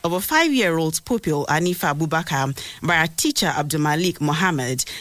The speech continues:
at a private school in Kwamna, Dakata in Kano State. The rest of that story is on the Nigerian Tribune this morning. It is quite sad that, uh, kidnapping is now, uh, like, a form of business in the country.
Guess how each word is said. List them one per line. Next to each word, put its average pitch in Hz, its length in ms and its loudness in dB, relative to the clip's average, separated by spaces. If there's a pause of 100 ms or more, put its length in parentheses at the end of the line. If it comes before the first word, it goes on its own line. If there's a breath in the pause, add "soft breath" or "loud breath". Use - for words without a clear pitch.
at 208 240 2
a 220 60 0
private 240 400 0
school 247 400 0
in 156 220 0
Kwamna, 170 840 0
Dakata 147 720 -2
in 143 200 0
Kano 156 320 0
State. 127 500 -2 (300 loud breath)
The 240 80 0
rest 294 260 0
of 254 120 0
that 233 160 0
story 214 420 0
is 208 420 0
on 208 220 0
the 202 80 0
Nigerian 180 760 2
Tribune 151 500 0
this 156 400 -2
morning. 165 440 0 (280 loud breath)
It 214 100 0
is 240 80 0
quite 311 300 0
sad 165 300 2
that, 156 440 0
uh, 160 120 2
kidnapping 170 680 0
is 156 220 0
now, 165 420 2 (280 loud breath)
uh, 160 140 2
like, 156 240 -2
a 165 60 -2
form 175 200 -2
of 143 200 -4
business 151 580 -2
in 160 120 0
the 156 80 -2
country. 160 520 -2